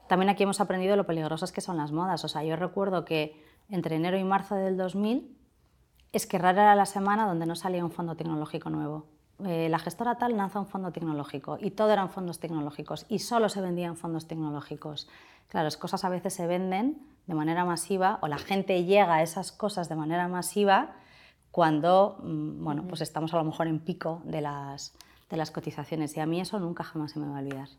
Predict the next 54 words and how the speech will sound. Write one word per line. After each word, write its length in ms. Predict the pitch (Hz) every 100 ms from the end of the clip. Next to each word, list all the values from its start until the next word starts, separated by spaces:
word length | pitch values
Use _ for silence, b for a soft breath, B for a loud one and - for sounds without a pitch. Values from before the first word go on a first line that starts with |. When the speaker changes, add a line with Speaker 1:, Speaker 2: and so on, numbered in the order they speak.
| _
Speaker 1:
nunca. 320 | 160 143 - - b b
Speaker 2:
Bueno, 300 | - 165 190
que 80 | 190
te 140 | 151 147
ha 80 |
chupado 340 | - 156 156 202
unas 220 | 202 151
cuantas 340 | 160 139 139
crisis, 480 | - 240 240 - 151
porque 260 | - 143 147
llevas 300 | 151 165 170
unos 180 | 190 185
cuantos 380 | 147 135 -
años. 260 | 175 226 233
Speaker 1:
Pues 140 | 185
creo 160 | - 190
que 80 | 214
Speaker 2:
Porque 140 | 220
Speaker 1:
menos 80 | 214
Speaker 2:
estaba 140 | 196
Speaker 1:
la 40 | 185
del 100 | 185
Speaker 2:
pensando 180 | 180 208
Speaker 1:
noventa 100 | 185
y 120 | 170
cuatro, 680 | 214 220 247 285 277 240 -
que 240 | 185 190
estaba 460 | 196 220 196 214 226
yo 160 | 233
en 80 | 226
el 120 | 220
cole, 520 | 208 254 262 262 339 -
que 100 | 196
de 100 | 196
esa 200 | 208 214
también 260 | 220 233
hablan 360 | 226 226 226 226
mucho. 260 | 262 247 214
Yo 180 | 208
de, 80 | 220
sobre 280 | 226 214 214
esa 180 | 220 262
he 20 |
leído, 400 | 262 254 302 262
pero 180 | 226 214
no 140 | 214 226
la 80 |
he 80 | 247
vivido, 480 | 240 220 233 240 269
<laughs> 60 | 277
pero 280 | 208 202 -
bueno, 200 | 180 - 190 B 277 B 226
quitando 460 | 220 233 247 240
esa, 400 | 233 240 285 320